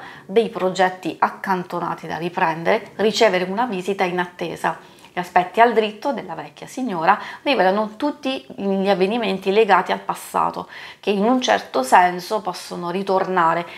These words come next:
perché non risolti o si tratta di andare a recuperare esperienze già vissute e che possono essere utili nel presente.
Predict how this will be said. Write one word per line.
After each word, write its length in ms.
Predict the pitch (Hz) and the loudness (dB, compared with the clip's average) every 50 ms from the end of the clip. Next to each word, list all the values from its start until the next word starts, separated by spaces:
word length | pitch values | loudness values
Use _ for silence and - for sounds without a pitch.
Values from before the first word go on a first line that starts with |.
| - - | -14 -6
perché 480 | - 220 226 220 - 175 180 202 220 190 | -4 -4 -2 -2 0 2 2 2 2 0
non 200 | 175 180 175 160 | -4 -6 -4 -2
risolti 680 | 170 214 220 - 214 175 165 170 170 - 240 247 - - | -2 -2 0 2 2 2 2 0 -2 -4 -6 -6 -4 -4
o 60 | 254 | -6
si 160 | 254 - 240 | -4 -4 -2
tratta 340 | 240 220 180 180 - - 190 | 0 2 2 0 0 -2 -4
di 140 | 190 220 226 | 0 2 4
andare 460 | 220 202 208 208 202 196 175 165 165 | 4 2 4 4 4 4 4 4 2
a 80 | 170 185 | 0 0
recuperare 800 | 190 190 220 233 226 254 254 254 277 262 233 185 165 165 170 180 | 0 2 2 2 2 0 0 2 2 2 2 2 0 0 -2 -2
esperienze 680 | 202 196 - - 262 247 220 185 170 165 175 - 180 180 | -6 -6 -4 -2 0 2 2 2 2 0 -2 -6 -6 -2
già 160 | 170 190 190 | 0 0 0
vissute 560 | 196 233 254 254 - - 170 160 160 175 - | 0 0 -4 -6 -6 -6 -6 -4 -4 -4 -2
e 100 | - 233 | -4 -4
che 140 | 240 - 262 | -4 -4 -6
possono 600 | - - - - - - - - 160 165 202 208 | -6 -4 -4 -4 -4 -4 -6 -10 -8 -2 0 2
essere 500 | 190 165 165 - - - 185 196 - - | 2 2 0 -2 -2 0 0 0 0 -2
utili 380 | - 180 160 - - 202 208 214 | -4 -6 -6 -4 -2 0 0 0
nel 200 | 202 190 180 185 | 0 -2 -4 -4
presente. 580 | - 175 175 170 156 151 156 160 - 165 165 | -6 -6 -4 -4 -4 -4 -4 -6 -8 -10 -10